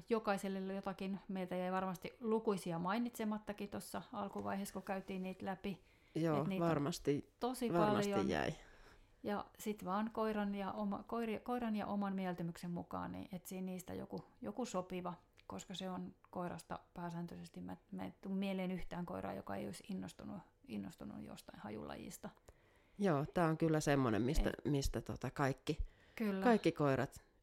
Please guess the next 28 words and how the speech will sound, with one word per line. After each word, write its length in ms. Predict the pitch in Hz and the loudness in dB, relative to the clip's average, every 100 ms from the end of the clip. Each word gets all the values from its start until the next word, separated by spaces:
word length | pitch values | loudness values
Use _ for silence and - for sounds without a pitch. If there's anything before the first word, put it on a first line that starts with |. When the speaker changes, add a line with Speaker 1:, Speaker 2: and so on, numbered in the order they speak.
| - | -2
Speaker 2:
innostuu 680 | 139 127 151 - - 58 | 0 2 -2 -4 -2 0
ja 160 | 53 64 - - - | 0 -4 -8 -18 -4
tosiaan 420 | 147 156 143 135 | -2 2 4 2
Speaker 1:
Kyllä. 260 | 190 185 185 - _ - | 0 -4 -8 -12 _ 2
Speaker 2:
ne 160 | 135 135 | 6 8
saattaa 480 | 156 139 - 135 135 | 8 6 4 -2 0
saada 340 | 139 135 135 | 0 0 0
siitä 340 | - 104 - - _ _ _ _ _ _ _ _ _ - _ _ - 160 | -2 -2 -2 -4 _ _ _ _ _ _ _ _ _ -20 _ _ -6 2
hyvinkin 320 | 185 165 135 | 6 6 6
vilkkaat 440 | 143 123 - 160 - | 6 4 2 0 2
koirat, 420 | 98 92 - - | 4 4 4 2
niin 220 | 101 - - _ _ _ _ _ _ - - _ - | 2 0 -4 _ _ _ _ _ _ -18 -18 _ -2
rupeaa 320 | 135 95 107 | 0 2 0
tekemään 480 | - - - - - | 0 -2 -2 -2 0
keskittyneesti 920 | 120 - - - - 80 78 - - | 0 0 -8 -8 -6 -4 -4 -4 -4
ja 60 | 95 | -2
ne 120 | 101 | 0
keskittyy 600 | 110 - - - 139 135 | -2 -2 -6 -4 0 4
muuallakin 760 | 147 208 180 82 - - - | 6 8 8 6 2 0 -2
kuin 220 | - - - | 0 -4 -2
siellä 200 | 101 135 | 0 2
hajutyöskentelytilassa, 1400 | 165 151 - 175 - - - - - 69 - - - - - - _ | 6 4 4 0 0 -6 -4 -4 -4 -4 -4 -4 -6 -8 -14 -20 _
kun 180 | - 131 | -4 -2
ne 80 | 113 | 0
on 100 | 107 - - | -2 -6 -8
saanut 320 | - 101 120 | 0 0 0
treenata 440 | - 123 98 - - | 2 2 2 -2 -2
hajuhommia. 680 | - 123 123 101 104 98 | 2 4 4 2 0 2